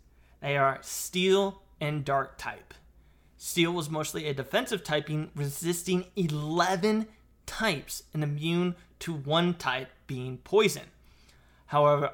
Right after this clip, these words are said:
offensively, they were only strong against ice and rock, so you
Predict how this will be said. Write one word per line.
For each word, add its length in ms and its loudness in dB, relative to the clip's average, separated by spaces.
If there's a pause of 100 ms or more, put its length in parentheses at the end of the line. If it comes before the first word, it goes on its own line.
(120)
offensively, 840 2 (260)
they 120 0
were 420 0
only 280 -2
strong 440 0
against 480 -6
ice 300 -12 (120)
and 220 -8 (140)
rock, 480 -2 (480)
so 160 -14
you 240 -10